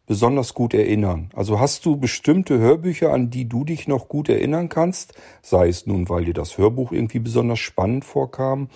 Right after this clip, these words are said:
oder weil die Geschichte irgendwie besonders ungewöhnlich war oder du besonders viel Schwierigkeiten hattest mit dem Lesen, weil der Text so, so hakelig war oder, ja, oder, oder, oder. Vielleicht ist dir irgendwas in Erinnerung geblieben,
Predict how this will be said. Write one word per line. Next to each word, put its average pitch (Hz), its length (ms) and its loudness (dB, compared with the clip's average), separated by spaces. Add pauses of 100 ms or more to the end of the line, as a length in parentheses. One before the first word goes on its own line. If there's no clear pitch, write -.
(320)
oder 95 320 4
weil 92 180 2
die 92 140 -4
Geschichte - 460 -8
irgendwie 95 340 -4
besonders 95 400 -4
ungewöhnlich 127 920 0
war 110 260 4
oder 104 180 2
du 104 280 0 (760)
besonders 135 400 4
viel 143 160 0
Schwierigkeiten 123 1000 2
hattest 117 440 0
mit 117 140 -2
dem 117 160 2
Lesen, 107 480 0
weil 107 140 4
der 110 140 4
Text - 400 -6
so, 107 420 2
so 104 220 2
hakelig 107 640 0
war 104 480 2
oder, 98 640 -2 (340)
ja, 95 280 0
oder, 110 360 4
oder, 117 280 2
oder. 113 260 0
Vielleicht 110 340 0
ist - 200 -10
dir - 100 -4
irgendwas 135 380 -2
in 113 80 0
Erinnerung 120 480 0
geblieben, 101 440 -2